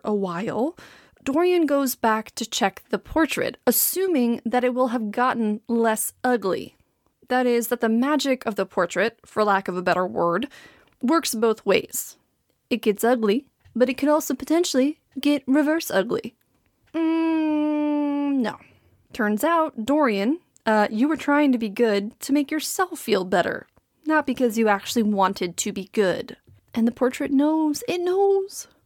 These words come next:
Dorian realizes this when he goes to see the portrait, and it depicts the most hideous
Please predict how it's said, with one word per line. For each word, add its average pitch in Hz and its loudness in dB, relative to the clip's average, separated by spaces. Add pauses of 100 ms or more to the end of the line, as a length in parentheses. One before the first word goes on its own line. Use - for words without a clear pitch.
(560)
Dorian 302 2
realizes 233 2
this 180 -2
when 208 0
he 202 -2
goes 185 0
to - -6
see 196 0
the 208 2
portrait, 196 -2
and 226 0
it 247 -2
depicts - -6 (180)
the 269 0
most 320 0 (140)
hideous 277 -2